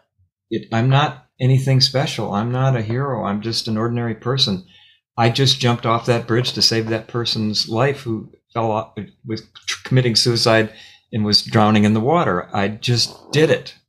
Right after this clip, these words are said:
I didn't think about it. I ran up those flight of burning stairs to save that child I knew was up there.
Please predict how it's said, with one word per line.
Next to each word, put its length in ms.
I 60
didn't 280
think 160
about 280
it. 80
I 240
ran 220
up 160
those 460
flight 360
of 220
burning 300
stairs 640
to 100
save 380
that 200
child 520
I 100
knew 240
was 180
up 200
there. 320